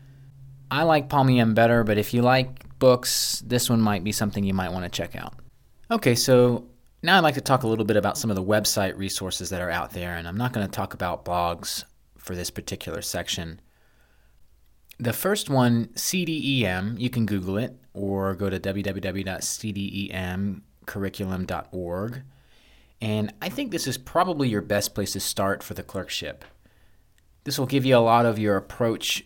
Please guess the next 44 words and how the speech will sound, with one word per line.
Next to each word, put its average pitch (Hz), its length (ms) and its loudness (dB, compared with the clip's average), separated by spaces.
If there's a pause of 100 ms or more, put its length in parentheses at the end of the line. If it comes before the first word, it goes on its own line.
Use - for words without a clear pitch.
(100)
to 107 340 -2
different 107 360 -4
complaints 135 840 -4
and 107 440 0
is - 340 -4
most 123 520 2
relevant 110 440 0
for 101 100 -4
medical 90 360 -4
students 85 460 -10
at 82 140 -10
your 85 120 -10
level. 85 340 -10 (1400)
The 120 120 -6
second 208 440 2
one 117 300 4
is 107 160 0
one 110 480 0
that 104 160 -2
a 104 80 4
lot 120 320 0
of 110 100 -4
you 104 320 0
are 98 120 -2
probably 107 540 -2
familiar 90 420 -4
with, 90 340 -8
and 95 100 -4
that 92 160 -2
is 90 140 -6
UpToDate. 90 760 -8 (460)
It 101 120 -6
is 113 120 0
a 143 60 -2
paid 131 380 -4
service, 101 500 -2
and 104 300 2
most 127 260 0
programs 120 480 2
have 104 140 -4
a 95 40 -4
subscription - 600 -6
to 85 200 -8
it. 78 120 -10